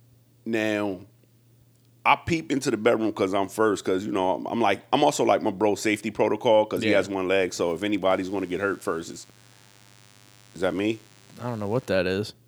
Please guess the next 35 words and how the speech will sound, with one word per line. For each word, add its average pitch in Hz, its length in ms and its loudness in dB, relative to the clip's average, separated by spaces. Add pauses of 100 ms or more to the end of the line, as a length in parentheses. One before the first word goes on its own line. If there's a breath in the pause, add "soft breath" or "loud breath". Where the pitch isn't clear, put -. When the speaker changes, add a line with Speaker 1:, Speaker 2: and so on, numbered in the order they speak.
(120)
Speaker 1:
Oh, 110 160 2
there 120 120 4
we 98 120 -2
go. 87 300 -2
All 95 120 4
Speaker 2:
Oh, 87 40 2
it's 117 100 -2
Speaker 1:
right. - 60 -10
Speaker 2:
gone. 127 380 0 (120)
Speaker 1:
Yeah. 80 400 -2
So, 101 360 2
so 120 180 2
if 120 80 2
anybody 160 340 4
gets 135 200 -2
hurt 135 140 6
first, 127 280 2
it's 117 100 -4
definitely 123 360 2
gonna 107 100 2
be 92 140 -2
me. 117 140 2
You 87 220 -2
know 104 80 -2
what 104 60 -2
I'm 98 80 -6
saying? 110 220 0
That'll 117 180 4
give 113 140 2
him 113 100 0
a 107 40 -2
chance 104 260 -2
to - 100 -6
hobble 101 380 -2
out. 92 200 -4